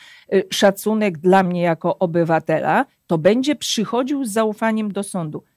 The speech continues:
A ktoś, kto wezwany jest w charakterze świadka, biegłego, w jakikolwiek sposób ma coś w tym sądzie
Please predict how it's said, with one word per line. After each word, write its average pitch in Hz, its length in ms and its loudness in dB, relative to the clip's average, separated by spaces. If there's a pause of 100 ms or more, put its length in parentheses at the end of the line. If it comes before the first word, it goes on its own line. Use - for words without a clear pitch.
(180)
A 175 100 0
ktoś, 190 380 -2
kto - 240 -6
wezwany 156 540 -2
jest 180 200 -10
w - 60 -20
charakterze 160 540 -8
świadka, 196 560 -2
biegłego, 165 720 -2 (280)
w 185 60 -2
jakikolwiek 170 680 0
sposób - 540 -4
ma 202 260 2 (240)
coś - 540 0
w - 100 -18
tym 185 220 0
sądzie 190 540 0